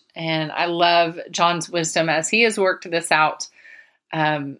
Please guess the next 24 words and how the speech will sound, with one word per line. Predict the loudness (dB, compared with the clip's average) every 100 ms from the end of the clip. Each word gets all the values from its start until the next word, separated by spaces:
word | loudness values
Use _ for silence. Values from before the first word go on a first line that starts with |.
| -4
in | -2 0
his | -2 -2
own | 0 2 4
life, | 4 4 -2 -10
not | 0 0 2
perfectly. | 0 0 -2 0 0 0
He's | -2 -6
still, | 0 4 4 2 -2
he's | -6 -10
still | -4 -2 -2 -2
doing | 0 2 2
it, | 2 -2 _ _ _ _ _ 0
but | 4 4 2
he | -2 -2 -2
has | 2 2 2 -2 -12 -18 _ -14
written | -6 2 2 2 0
this | 0 0
book | 0 0 0
from | -6 -2
a | -4
place | 0 2 2 0 -12 -2
of, | 4 4 2 -6 -18 _ _ _ _ _ -14
um, | -10 -10 -12 -20 _ _
personal, | 0 2 2 2 0 -2